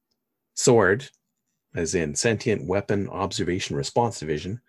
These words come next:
had a, uh, had a wall there with all the different people in the town,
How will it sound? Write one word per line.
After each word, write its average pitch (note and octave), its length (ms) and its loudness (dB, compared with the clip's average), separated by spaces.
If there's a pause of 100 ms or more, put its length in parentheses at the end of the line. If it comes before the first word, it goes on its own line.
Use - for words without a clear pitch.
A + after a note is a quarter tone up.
(540)
had G#2+ 220 4
a, G#2 220 6
uh, F#2 240 2
had A2 160 0
a G#2 40 4
wall G2+ 280 6
there C3 160 6
with G#2 120 4
all F2+ 100 4
the F#2+ 80 2
different G2 260 0
people A2 220 -2
in G2+ 80 2
the F#2 60 -4
town, A#2+ 520 0